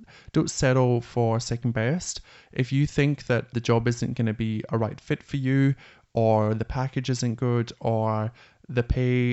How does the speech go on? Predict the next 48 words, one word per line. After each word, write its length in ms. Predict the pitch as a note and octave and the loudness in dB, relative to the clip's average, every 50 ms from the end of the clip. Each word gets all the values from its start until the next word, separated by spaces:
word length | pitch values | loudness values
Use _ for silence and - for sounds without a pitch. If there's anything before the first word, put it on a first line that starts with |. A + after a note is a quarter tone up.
| - - | -2 -2
isn't 320 | B2 B2 A#2 - A#2 - | -4 -2 -2 -2 -2 -2
meeting 380 | - A#2+ A#2+ A#2+ A#2 A#2+ A#2+ A#2 | 0 0 0 0 0 0 0 0
what 120 | A2+ - | -2 -2
you 100 | - A#2 | 0 0
need 260 | A#2 A#2 A#2 A#2+ A#2 - | 0 2 2 0 0 -4
to 80 | - | -2
pay 120 | - A#2 A#2+ | 0 0 0
your 160 | A#2 A2+ A2 | 0 -2 -2
bills 380 | - A2+ A#2 B2 B2+ B2+ B2 | 0 0 2 2 2 0 0
and 180 | - A2+ A2 A2 | -2 -2 -2 -2
live 280 | A2 A2+ A#2+ A#2+ - - | -2 -2 -2 -4 -6 -8
the 120 | - - A2+ | -6 -4 -2
life 280 | A2+ A2+ A#2+ A#2+ - | 0 -2 -2 -4 -6
that 120 | - - - | -10 -6 -2
you 100 | B2 A#2 | -2 0
want 280 | A2 A#2 A#2+ A#2 - | 2 2 0 0 0
to 120 | - - A2 | -4 -6 -6
live 340 | A2 G#2+ G#2+ C3 E3+ - - | -6 -4 -2 -4 -4 -4 -6
and 120 | - A#2+ | -8 -6
have 160 | A#2 - A#2 - | -4 -4 -4 -4
that 160 | - - - | -6 -8 -6
work-life 520 | G#2 A2+ A2+ C3+ - - B2 A#2+ A#2+ - - | -4 -4 -4 -6 -4 -4 -4 -4 -4 -4 -4
balance, 540 | A2+ A2 A#2 C#3+ E3+ F#3 - - - - - - _ - - - _ _ _ _ _ _ _ _ _ _ _ _ _ _ | -4 -2 0 0 -2 -2 -4 -6 -10 -12 -12 -14 _ -20 -20 -20 _ _ _ _ _ _ _ _ _ _ _ _ _ _
be 120 | - C#3 D3+ | 2 4 4
honest 400 | D3 C3+ C3 C#3 D3 - - - | 4 4 2 2 0 -2 -2 -2
with 180 | D3+ - - - | -2 -2 -2 -4
yourself 640 | D3+ D3 - - C#3 C#3+ D#3 E3+ F#3 - - - - - - _ _ _ _ _ _ _ _ _ _ _ - | -4 -4 -2 -4 -2 0 0 -2 -2 -6 -8 -12 -16 -16 -18 _ _ _ _ _ _ _ _ _ _ _ 0
and, 240 | B2+ B2 B2 B2 | 2 2 2 2
and 180 | - B2 C3 B2+ | 2 2 2 2
just 220 | C3 C3+ - - | 0 -2 -4 -2
don't 200 | - C3+ B2+ - | 0 0 0 0
go 140 | - A#2+ B2 | 0 -2 -2
for 240 | D3 - - - - | -2 -2 -4 -6 -6
it. 80 | - - - - - - _ - | -6 -8 -12 -20 -20 -20 _ 0
I've, 320 | - A#2 B2+ B2 - - - | 2 2 2 2 0 -4 -4
I've 160 | B2+ A#2 - | -4 -4 -4
applied 320 | A2+ - - B2+ A#2+ A#2+ | -6 -2 0 0 0 0
for 80 | - A#2+ | 0 -4
a 60 | A#2 | -4
few 220 | - - B2+ B2+ B2+ | -4 -2 0 0 2
roles 300 | B2 A#2+ A#2 A#2+ - - | 2 2 0 0 -2 -2
here 320 | - B2 B2 B2 A#2+ A#2+ - - - - - | -2 0 0 0 0 -2 -4 -12 -20 -20 -6
that 140 | - A#2 A2+ | -4 -2 0
have 180 | A#2 A2+ A2+ A#2 | 0 -2 0 -2
then 280 | A#2+ A#2 A#2 A#2+ A#2+ | -2 0 0 0 0
been 180 | A#2+ B2 A#2 A2+ | 0 0 0 0
offered 340 | A2+ A2+ - - A2+ - - | -2 -2 -4 -6 -6 -4 -2
interviews, 600 | B2 C3 - - C3+ - B2+ B2 B2 B2 - - | -2 -2 -2 -2 -4 -2 -2 0 0 -2 -6 -10